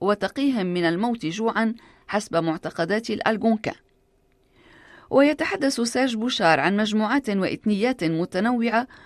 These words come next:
أعطت في بعض الأحيان أسماءها لولايات أمريكية ومقاطعات كندية، ويذكر قبائل الميكماك والماليسيت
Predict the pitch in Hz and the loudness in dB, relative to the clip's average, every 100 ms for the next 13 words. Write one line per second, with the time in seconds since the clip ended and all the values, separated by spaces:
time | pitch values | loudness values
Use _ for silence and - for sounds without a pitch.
0 | - - 320 - 196 190 - 208 254 196 | -18 0 0 2 -2 -2 -2 2 2 2
1 | 190 - 240 240 202 196 226 233 214 226 | 0 0 0 -2 0 -2 0 0 0 2
2 | 214 196 190 190 175 208 240 196 - - | 0 0 -2 0 0 0 0 -2 -2 2
3 | 226 151 - 226 220 208 180 160 147 180 | 2 2 0 0 2 4 4 0 0 -2
4 | 180 180 190 214 208 196 208 220 170 107 | 0 2 2 0 -4 -2 0 0 0 -4
5 | 95 _ _ _ _ - - - 190 196 | -8 _ _ _ _ -20 -20 -2 6 6
6 | 220 - 196 175 180 190 220 - 170 160 | 6 0 0 0 0 4 4 4 2 2
7 | 160 - 208 254 - _ - - - 190 | -2 -2 0 0 -4 _ -20 -10 2 4
8 | 185 233 196 - 226 262 262 | 4 2 0 -2 0 0 -2